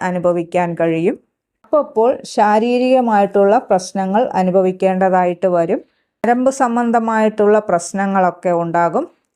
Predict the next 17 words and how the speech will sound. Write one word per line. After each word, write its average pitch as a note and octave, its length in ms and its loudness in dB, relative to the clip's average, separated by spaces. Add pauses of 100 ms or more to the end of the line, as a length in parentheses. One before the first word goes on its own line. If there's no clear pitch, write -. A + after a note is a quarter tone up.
ബാങ്ക് B3+ 480 0
ലോണിനൊക്കെ G#3+ 720 0
അപേക്ഷിക്കുന്നവർക്ക് F#3+ 1080 0 (120)
അവയെല്ലാം F3+ 580 2
സാങ്ഷനായി F3+ 720 -4
കിട്ടും. F3 400 -4 (280)
അപ്രതീക്ഷിതമായിട്ടുള്ള B3+ 1300 0
ധനവരവിനുള്ള F#3 880 0
യോഗവും F3 540 2
കാണുന്നു. E3+ 500 -2 (240)
പിതാവ് C4 500 0
നിമിത്തമോ G#3 640 -2 (320)
പിതൃകുടുംബത്തിൽ G3+ 1000 2
നിന്നോ F#3+ 380 -2
ധനവരവിനുള്ള F3+ 840 2 (240)
യോഗമൊക്കെ F3 600 0
ഉണ്ട്. E3+ 320 0